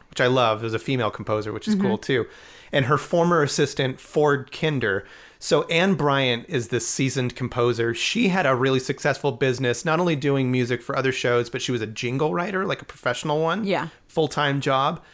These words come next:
Speaker 1: She had an M F A in classical composition and a P H D in music. So she was a big deal.
Speaker 2: So she has no chill
Speaker 1: Still
Speaker 2: about
Speaker 1: is.
Speaker 2: music.
Speaker 1: <laughs> Yeah, she still is a big deal.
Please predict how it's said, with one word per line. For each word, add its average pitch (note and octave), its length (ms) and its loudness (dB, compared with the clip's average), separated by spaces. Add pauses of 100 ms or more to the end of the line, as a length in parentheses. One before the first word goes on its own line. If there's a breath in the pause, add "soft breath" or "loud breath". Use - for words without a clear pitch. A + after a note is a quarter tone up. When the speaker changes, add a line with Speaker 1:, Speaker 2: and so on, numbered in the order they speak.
(180 loud breath)
Speaker 1:
She - 140 0
had D#3 80 2
an C3+ 120 -4
M C#3+ 200 0
F C3+ 220 0
A D3+ 180 0
in C#3 160 0
classical C#3 560 -2
composition C#3 720 -2
and C3 140 -8
a - 40 -14
P - 240 -4
H A#2+ 220 -2
D A#2 160 -2
in G#2 140 -4
music. G#2 440 -6
So A2+ 200 -2
she B2+ 320 -2
was B2 180 -2
a B2 60 -8
big D#3+ 200 -6
deal. A#2 440 0
Speaker 2:
So - 180 -6
she A#3 160 -2
has A3 180 2
no G3 280 2
chill A3 300 0
Speaker 1:
Still F#3 200 6
Speaker 2:
about A#2+ 140 6
Speaker 1:
is. G2+ 100 4
Speaker 2:
music. F#3 400 -2
Speaker 1:
<laughs> - 20 -4
Yeah, E3+ 280 4
she - 160 4
still C3+ 300 6
is C#3 120 4
a B2+ 60 0
big A2+ 180 0
deal. A#2 220 0